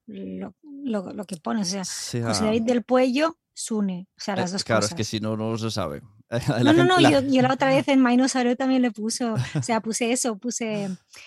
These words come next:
Speaker 1: José David del Su-, ay, uh, José David del Sune, <laughs> Pollo.
Speaker 2: José David del Sune, me gusta.
Speaker 1: Ya me le-, ya, ya me he liado, ya me he liado.
Speaker 2: <laughs>
Speaker 1: Pues eso, que con la coma, ¿no? Sune, que se, que la gente te conoce por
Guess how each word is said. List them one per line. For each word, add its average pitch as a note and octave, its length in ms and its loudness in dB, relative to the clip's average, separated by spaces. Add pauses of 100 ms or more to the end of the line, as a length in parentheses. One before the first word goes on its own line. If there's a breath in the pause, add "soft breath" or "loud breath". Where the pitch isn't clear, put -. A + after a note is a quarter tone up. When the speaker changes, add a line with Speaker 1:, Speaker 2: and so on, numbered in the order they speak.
(240 loud breath)
Speaker 1:
José G3+ 180 -6
David A3 160 2
del B3 140 2
Su-, - 160 -2
ay, A3+ 320 -2
uh, C#4 320 0 (100)
José G#3+ 180 -2
David D4 180 4
del D4+ 120 4
Sune, D#4+ 380 4
<laughs> C4 40 -2
Pollo. E4+ 320 4
Speaker 2:
José - 200 2
David D3+ 160 6
del C#3+ 140 4
Sune, C#3 280 2
me G#2 100 0
gusta. A#2 240 -2
Speaker 1:
Ya G#4+ 80 6 (140)
me G#4+ 240 4
le-, C#4+ 100 2
ya, E4 160 4
ya F4 160 0
me F4+ 100 0
he - 20 0
liado, G#3 280 -2
ya A#3 120 -2
me A#3 80 0
he - 40 0
liado. F#3 200 -6
Speaker 2:
<laughs> - 500 -10
Speaker 1:
Pues A#3 180 0
eso, A3 280 2
que G3+ 120 -8
con G#3 200 -2
la F#3+ 100 0
coma, G3 320 -2
¿no? A#3+ 260 -4
Sune, G#3+ 360 0
que F3+ 160 -10
se, F3+ 420 -10
que G3 140 -6
la F3 80 -6
gente F#3+ 320 -4
te G3+ 80 -4
conoce G3 340 -4
por F#3 40 -6